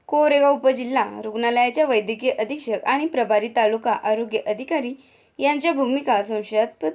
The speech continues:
आहेत. स्वतः अर्जदार असताना माझ्या अर्जावर कोणतीही कारवाई केली नाही, याची माहिती ते आज अखेर देऊ शकले नाही. याचाच अर्थ ते आपल्या विभागाशी निगडीत असलेल्या दोषी वैद्यकीय अधिकाऱ्यांना वाचवण्याचा प्रयत्न करत आहेत,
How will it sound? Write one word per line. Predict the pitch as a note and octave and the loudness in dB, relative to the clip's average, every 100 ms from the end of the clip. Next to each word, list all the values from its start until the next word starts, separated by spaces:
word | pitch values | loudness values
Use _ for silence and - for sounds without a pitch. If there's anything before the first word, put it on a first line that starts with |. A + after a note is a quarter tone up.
| - | -4
आहेत. | G3 F3+ F3+ _ _ _ _ _ - | -8 -8 -16 _ _ _ _ _ -8
स्वतः | - A3+ A3+ F#3+ | -6 -2 -2 -2
अर्जदार | - A3+ A3 A3+ G#3+ F#3+ | 0 -2 -2 0 0 0
असताना | A3 A3 C4+ D4+ | -2 -2 0 2
माझ्या | C#4+ G#3+ G#3+ A3 | 2 2 2 2
अर्जावर | G#3+ G#3 C4 G#3+ | 0 2 0 0
कोणतीही | G#3+ A#3 A3+ B3 D4+ | -2 -4 -4 -6 -2
कारवाई | B3+ G#3 G3 A3 | 0 2 2 0
केली | A#3+ G#3 A3 | -4 -10 -8
नाही, | A#3 F#3 D#3 - _ _ _ _ _ | -8 -10 -16 -20 _ _ _ _ _
याची | C4+ C#4+ D4+ | 0 0 0
माहिती | D#4 C4 B3+ C4+ A3+ | 2 2 0 -4 -2
ते | A#3 | -2
आज | - A#3 A3+ | 2 2 2
अखेर | A3 C4 | 0 -2
देऊ | C4+ A3 A3 | 0 0 0
शकले | C4+ B3+ G#3 A#3+ | -2 -4 -2 -4
नाही. | A#3 F3+ - _ _ _ _ - | -6 -10 -18 _ _ _ _ -4
याचाच | A#3 A3 A3+ - | -2 -2 -8 -6
अर्थ | B3 B3+ - G3 G3+ | -8 -4 -4 -4 -4
ते | |
आपल्या | G#3+ G3 G3+ B3+ | -4 -4 -2 -2
विभागाशी | C#4+ G3+ A3 G#3+ G#3+ | -2 0 0 0 -2
निगडीत | C4+ A3+ G#3 G#3+ | -2 -2 -4 -6
असलेल्या | - G#3 C#4 C4+ B3 - _ _ _ | -6 0 2 2 0 -6 _ _ _
दोषी | C4 C#4+ D#4 D#4 | 2 4 4 2
वैद्यकीय | F4 D4+ A#3 D4 D#4 | 2 2 0 -4 4
अधिकाऱ्यांना | D#4+ C#4 B3 C4+ C#4+ D#4 | 6 6 4 4 4 4
वाचवण्याचा | D#4 A#3 A3+ A3+ A#3 A#3 | 4 4 2 0 0 -2
प्रयत्न | C#4 G#3+ G3+ A3+ | 0 2 0 -2
करत | C4+ G#3+ G#3 A3 | -6 -4 -4 -6
आहेत, | G3+ E3+ | -10 -14